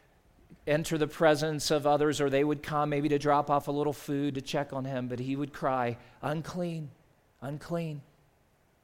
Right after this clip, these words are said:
dwelling outside the assembly. That's why I would say it's not only a moment of international tension with Tiglath-Pileser knocking on the door.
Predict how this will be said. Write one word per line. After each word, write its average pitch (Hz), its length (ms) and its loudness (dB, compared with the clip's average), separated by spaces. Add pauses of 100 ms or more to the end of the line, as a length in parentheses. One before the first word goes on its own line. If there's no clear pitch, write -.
dwelling 160 580 6 (720)
outside 135 720 2 (120)
the 113 120 -4
assembly. 101 540 -4 (920)
That's 123 220 -12
why 170 260 8
I 135 40 10
would 131 240 4
say 160 320 6
it's 127 160 0
not 165 180 4
only 180 280 6
a 131 80 8
moment 147 360 2
of 131 100 0
international 147 600 2
tension 131 600 0
with 117 140 -2
Tiglath-Pileser 135 880 2
knocking 113 400 -2
on 110 80 -2
the 104 80 -4
door. 107 380 0